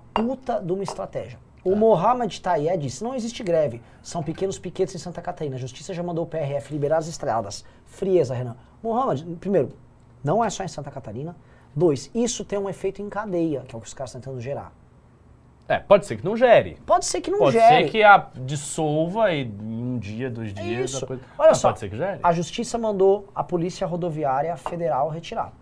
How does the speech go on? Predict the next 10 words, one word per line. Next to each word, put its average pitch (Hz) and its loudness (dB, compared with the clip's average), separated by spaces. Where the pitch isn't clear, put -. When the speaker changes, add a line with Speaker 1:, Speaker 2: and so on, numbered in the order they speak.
Speaker 1:
Se - -2
a 320 10
Polícia 269 0
Rodoviária 185 2
Federal 165 0
cumprir 196 -4
o 131 -6
decidido 127 -8
pela 127 -14
polícia, 165 -10